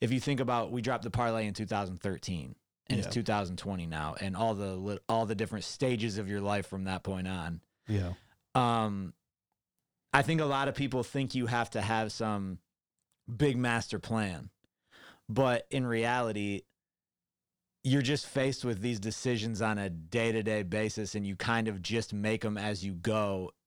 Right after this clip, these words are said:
Speaker 1: and end up looking back.
Speaker 2: You know, what I was gonna say to that is, y-, I, you're right. And I, I think the biggest thing that people miss on is that. I think that, 'cause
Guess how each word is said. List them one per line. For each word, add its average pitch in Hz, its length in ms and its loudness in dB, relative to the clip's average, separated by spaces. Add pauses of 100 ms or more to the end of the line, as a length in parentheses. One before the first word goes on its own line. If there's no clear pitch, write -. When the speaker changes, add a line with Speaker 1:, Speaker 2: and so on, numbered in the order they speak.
Speaker 1:
and 101 300 0 (840)
end 143 160 6
up 123 140 2
looking 123 300 0
back. 110 380 -2 (120)
Speaker 2:
You 147 120 4
know, 139 360 0
what 131 240 2
I 127 100 2
was 117 180 0
gonna 113 300 0
say - 160 -4 (120)
to 117 80 0
that 117 340 0
is, 107 360 -2
y-, 113 120 -6 (100)
I, 123 80 2
you're 110 300 0
right. 98 440 -2 (140)
And 110 460 0
I, 110 440 0 (520)
I 139 160 6
think 180 280 0
the 131 80 2
biggest 123 400 0
thing 120 180 0
that 104 180 -2
people 110 280 0
miss 98 380 -2
on 135 460 -2
is 113 480 0 (120)
that. 110 460 2 (220)
I 131 80 2
think 120 320 -2
that, 104 360 0 (800)
'cause 180 300 2